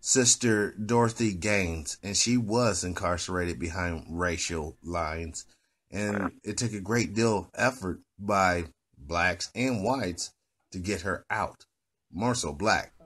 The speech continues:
Speaker 1: The thing is, there is a racial component when we talk about these issues.
Speaker 2: Okay. All right. If it's racial, how come, how come,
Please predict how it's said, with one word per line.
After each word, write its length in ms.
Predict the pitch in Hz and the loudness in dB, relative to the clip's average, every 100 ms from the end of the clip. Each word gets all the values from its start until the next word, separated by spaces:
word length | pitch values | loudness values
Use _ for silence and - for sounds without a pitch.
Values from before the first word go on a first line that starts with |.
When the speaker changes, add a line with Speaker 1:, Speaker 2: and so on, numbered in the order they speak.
| - - _ _ _ - - | -20 -20 _ _ _ -18 -2
Speaker 1:
The 160 | 123 | 0
thing 340 | 120 135 143 131 | 2 4 6 6
is, 360 | 139 107 - - - | 4 2 -2 -8 -2
there 200 | 117 - | -2 0
is 240 | 131 147 | -2 0
a 80 | 120 | 0
racial 360 | 101 123 123 113 | 0 0 0 -4
component 680 | 101 92 123 143 101 85 _ _ | -6 -4 -2 0 -2 -6 _ _
when 160 | - 107 | -6 -4
we 120 | 104 | -4
talk 260 | 90 117 139 | -2 -2 -2
about 240 | 117 98 | -2 -2
these 260 | 92 87 - | -4 -6 -6
issues. 480 | 98 87 92 90 85 | -6 -6 -6 0 6
Speaker 2:
Okay. 80 | 127 - _ _ 107 | 6 6 _ _ 10
All 60 | |
right. 140 | 117 123 | 12 12
If 100 | 123 | 8
it's 120 | 127 123 | 6 10
racial, 280 | 131 - 120 | 10 10 12
how 100 | 127 | 12
come, 340 | - 131 123 113 | 12 12 10 6
how 160 | 127 131 | 10 12
come, 340 | 135 123 117 | 12 8 8